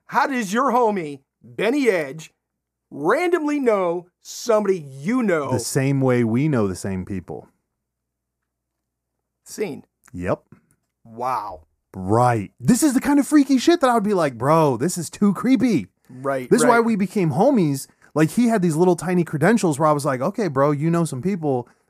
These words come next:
Speaker 2: You know, I'm from that area." I only been through there a couple times.
Speaker 1: Okay.
Speaker 2: Literally. And my, most of the people that I know kind of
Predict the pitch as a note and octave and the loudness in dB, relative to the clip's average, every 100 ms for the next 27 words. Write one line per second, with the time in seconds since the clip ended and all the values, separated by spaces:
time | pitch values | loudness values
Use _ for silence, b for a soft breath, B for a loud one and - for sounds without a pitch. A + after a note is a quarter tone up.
0 | - B2+ C3+ D3+ D#3 D3+ C#3+ C3+ B2 D3+ | -8 -4 0 -2 0 -2 -2 -2 -2 -2
1 | C#3+ B2 A#2 - F#3+ F#3 C3 D#3 E3 B2+ | 0 -2 -4 0 2 2 2 0 0 -2
2 | A2 G#2 A2+ G2 A2+ G2 - - _ _ | -2 -2 -6 -8 -8 -8 -10 -20 _ _
3 | - D3+ E3 B2 G#2+ C3 B2+ G#2 F2+ D#2+ | -12 -8 -6 -6 0 2 4 2 -4 -8
4 | A#2+ A#2 D3 F3 - C#3 F3 - F3 E3+ | -6 -2 2 0 0 0 0 0 -4 -4
5 | C#3 B2 B2+ D3 E3 F3+ - _ _ _ | -4 -4 -2 -2 -2 -4 -6 _ _ _
6 | _ _ _ _ - _ - F3 C#3 | _ _ _ _ -20 _ -4 -2 -2